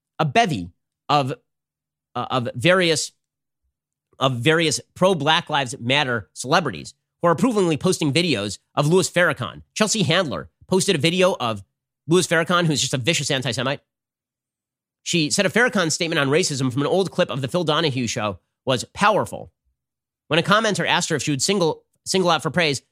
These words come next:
some out-of-context statement of Hitler's, she argued Farrakhan's hate was different because, quote, "he is just responsible for his own promotion of anti-Semitic beliefs. They are very different."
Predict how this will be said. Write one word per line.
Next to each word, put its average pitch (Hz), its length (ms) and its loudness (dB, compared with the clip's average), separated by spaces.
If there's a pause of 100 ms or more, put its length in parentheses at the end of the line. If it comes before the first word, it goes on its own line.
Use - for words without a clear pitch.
some 165 140 0
out-of-context 160 480 0
statement 139 260 -2
of 117 60 -4
Hitler's, 107 400 -6 (160)
she - 120 0
argued 180 240 0
Farrakhan's 190 440 0
hate 175 100 0
was 135 120 -6
different 175 260 -2
because, 123 220 -2
quote, - 280 -4 (200)
"he 233 100 0
is 185 80 2
just - 180 -2
responsible 160 460 0
for 151 100 0
his 135 100 -2
own 254 160 4
promotion 123 360 -2
of 123 80 0
anti-Semitic 127 520 -2
beliefs. 110 300 -6 (280)
They 185 80 4
are 175 60 4
very 175 200 2
different." 120 380 -4